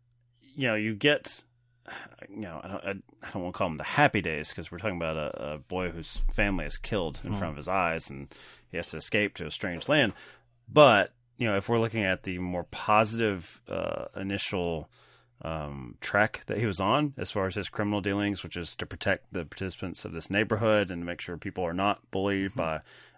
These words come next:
Speaker 1: being the, you know, the bigger bully on the block, the protector. Um, you find it, uh,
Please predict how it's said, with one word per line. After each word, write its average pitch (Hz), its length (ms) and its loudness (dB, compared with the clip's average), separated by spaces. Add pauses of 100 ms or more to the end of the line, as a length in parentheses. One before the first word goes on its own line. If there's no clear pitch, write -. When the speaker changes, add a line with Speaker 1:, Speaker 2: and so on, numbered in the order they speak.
Speaker 1:
being 87 240 -2
the, 80 180 -6
you 104 100 -4
know, 85 80 -2
the 85 120 -6
bigger 117 320 4
bully 120 260 4
on 120 120 4
the 113 60 2
block, 110 340 4
the 107 80 -4
protector. 113 580 -2 (400)
Um, 85 460 -6 (1120)
you 113 240 -4
find 120 380 4
it, - 260 0 (120)
uh, 90 420 2